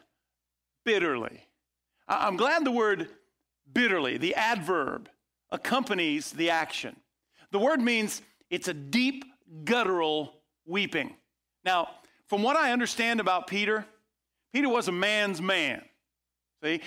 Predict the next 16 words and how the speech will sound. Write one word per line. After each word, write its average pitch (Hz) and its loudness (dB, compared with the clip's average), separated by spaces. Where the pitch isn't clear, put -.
this 240 -2
was 202 -2
a 185 2
hardened 240 0
fisherman. 202 -2
This 226 -2
was 226 0
a - 2
man 214 2
who 208 -2
knew 220 0
an 226 0
honest 220 0
day's 208 0
hard 190 0
work 180 0